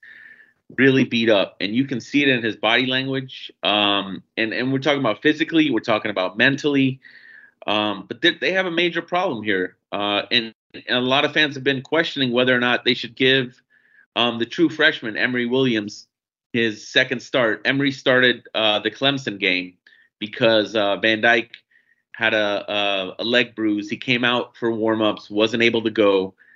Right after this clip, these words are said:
They started Emory, played the entire game. They really played it tight to the vest, uh, with him. Um, were very conservative with their game plan, but he seemed to,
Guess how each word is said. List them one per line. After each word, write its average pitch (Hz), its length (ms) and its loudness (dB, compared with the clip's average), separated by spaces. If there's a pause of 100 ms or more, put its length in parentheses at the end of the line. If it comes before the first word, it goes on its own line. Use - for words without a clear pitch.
(140)
They 101 100 -2
started 123 480 2
Emory, 104 560 -2
played 117 200 2
the 123 80 -4
entire 117 360 2
game. 107 320 -2
They 107 100 0
really 165 280 0
played 175 260 0
it - 180 -4
tight 147 320 -2
to 147 80 -16
the 127 140 -6
vest, 117 520 -2 (640)
uh, 110 360 0
with 117 160 -2
him. 113 440 -2 (260)
Um, 98 460 -6
were 110 220 -4
very 135 360 2
conservative 131 540 -2
with 117 140 -8
their 110 100 2
game 113 300 -2
plan, 98 420 -6
but 98 80 -8
he 104 100 -6
seemed 139 380 -6
to, 127 240 2